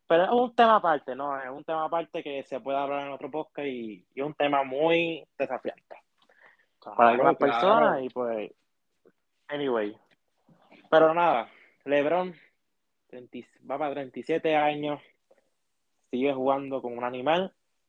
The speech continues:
Speaker 1: y me espero más sobre él, de verdad que sí. Y el brinco que dio, eso fue cuando,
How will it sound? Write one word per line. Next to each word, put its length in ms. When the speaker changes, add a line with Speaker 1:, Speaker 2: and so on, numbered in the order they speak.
Speaker 1:
y 100
me 80
espero 380
más 160
sobre 460
él, 200
de 100
verdad 260
que 120
sí. 380
Y 100
el 100
brinco 420
que 180
dio, 340
eso 260
fue 400
cuando, 300